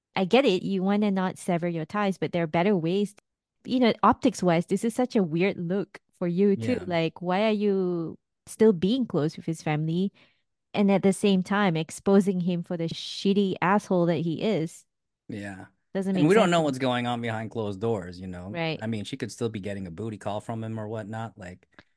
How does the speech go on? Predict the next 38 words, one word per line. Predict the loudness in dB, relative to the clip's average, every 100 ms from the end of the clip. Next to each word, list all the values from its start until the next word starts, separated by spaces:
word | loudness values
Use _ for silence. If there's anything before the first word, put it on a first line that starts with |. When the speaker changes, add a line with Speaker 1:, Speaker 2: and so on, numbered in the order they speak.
| _ -4
Speaker 2:
we | 0 4
Speaker 1:
And | 4
Speaker 2:
don't, |
Speaker 1:
I | 2
Speaker 2:
we | 0
don't | -2 0
know. | 0 -2 -8 -8
<laughs> | -8 -8 -12 -12 -20 -20 _ _ _ 2
Speaker 1:
Yeah, | 4 6
and | 6 4
some | 4
people | 4 4 4
think | 4 2 2
that | 2 2 -2
maybe | -2 0 0
the | 0
truth | 2 0 0
is | -6 -4
somewhere | -2 0 2
in | 2
the | 0
middle. | -4 -6 -8 -12 -4
Maybe | -2 0 2
Speaker 2:
Mm-hmm. | 4 2 -2 -4 0
Speaker 1:
they | 2
both | 4 4 2 0
have | -4 -2
something | -2 -2 -2 -4
to | -4
hide. | 0 0 0 -4 _ _ _ -2
Speaker 2:
The | 2
only | 2
thing | 2 0
we | 0
can | 0
say | 0 -2
for | -4 -8
sure | -2 0 0 -2